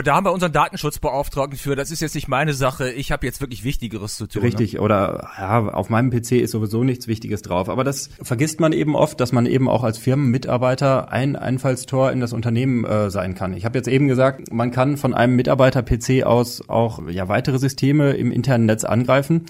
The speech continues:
Speaker 2: Wenn der, äh, Hacker erstmal drin ist, dann, dann geht das auch schnell. Also wir haben früher solche Sicherheitsüberprüfungen auch sehr viel durchgeführt. Man setzt sich in das Unternehmen rein, also dieser erste Schritt ist quasi schon geschafft und versucht von da aus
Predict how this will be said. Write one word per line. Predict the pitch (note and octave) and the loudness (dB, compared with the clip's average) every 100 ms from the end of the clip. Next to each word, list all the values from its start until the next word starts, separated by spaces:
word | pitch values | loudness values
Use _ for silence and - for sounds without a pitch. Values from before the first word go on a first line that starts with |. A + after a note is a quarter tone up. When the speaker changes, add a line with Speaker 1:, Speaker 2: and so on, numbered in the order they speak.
| - - - - | -12 -20 -16 -2
Speaker 2:
Wenn | A#2+ | 2
der, | A#2+ A#2 A#2 A2+ - - - - | 4 6 6 2 -6 -20 -20 -4
äh, | A2+ G#2+ | 0 2
Hacker | G#2 C3+ C3+ - | 2 2 0 0
erstmal | - G#2+ F#2 | 0 0 0
drin | G#2+ F#3 | 2 4
ist, | - F3+ - - - | 4 0 -2 -12 0
dann, | A#2 B2 C#3 C#3+ C#3 - - | 2 2 0 -2 -4 -6 -6
dann | A#2 A#2+ C3 | 0 2 2
geht | B2+ | 2
das | G2+ | 0
auch | A#2+ - | -2 -2
schnell. | B2+ B2 F#2 F2+ - - | 2 2 2 -4 -12 -6
Also | - G#2+ | -2 2
wir | B2 | 4
haben | |
früher | C#3 D#3+ E3 | 4 4 4
solche | C#3 C#3 C#3 B2+ - - - - C#3+ | 4 2 0 -2 -8 -20 -20 -8 -4
Sicherheitsüberprüfungen | D#3+ D3 C#3+ B2+ C3+ - C#3+ D3 C3 | 0 0 0 2 2 2 -2 0 0
auch | A2 | 0
sehr | A2 C3 | 0 0
viel | C#3 | 2
durchgeführt. | A#2 C#3 - - C#3+ D3 C3 | 2 2 0 -2 2 0 2
Man | A#2 | 2
setzt | B2 B2+ - | 2 0 -2
sich | A#2 - | -2 4
in | D3 | 4
das | C3+ | 4
Unternehmen | B2 A#2+ A2+ A2+ A2 | 2 2 4 6 6
rein, | F#2+ B2+ D#3+ | 6 4 4
also | G2+ G2+ | 0 -2
dieser | G2 G2+ | -4 -2
erste | - B2+ A2+ | -2 -2 -6
Schritt | - C3+ | -6 -6
ist | A2 - | -6 -2
quasi | A2+ G#2 | 2 2
schon | G#2 G#2+ | 0 -4
geschafft | F#2+ - E3+ - - | -4 -4 -4 -8 -8
und | - A#2+ | -4 0
versucht | A#2+ D3 - | 2 2 0
von | C#3+ | 2
da | B2+ C#3 | 4 4
aus | C3+ C#3 - | 4 2 -2